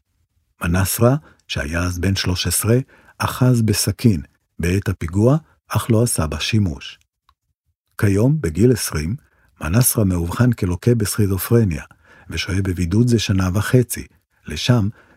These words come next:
נשלח בעקבות תקריות אלימות עם אסירים אחרים. האו"ם, לצד ארגונים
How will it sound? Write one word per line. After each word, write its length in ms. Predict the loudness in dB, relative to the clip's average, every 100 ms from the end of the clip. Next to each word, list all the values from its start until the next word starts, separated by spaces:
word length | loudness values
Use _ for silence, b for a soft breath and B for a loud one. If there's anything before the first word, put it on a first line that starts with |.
| -6
נשלח 340 | -2 0 0
בעקבות 420 | 0 0 0 -2 -2
תקריות 500 | -6 -2 -2 -2 -2
אלימות 420 | -4 0 0 2
עם 100 | 0
אסירים 400 | 0 0 0 -2
אחרים. 420 | -2 -2 -2 -6 -12 _ _ _ _ _ _ _ _
האו"ם, 420 | -6 0 2 2
לצד 360 | 0 -2 -2 -2
ארגונים 380 | -2 2 2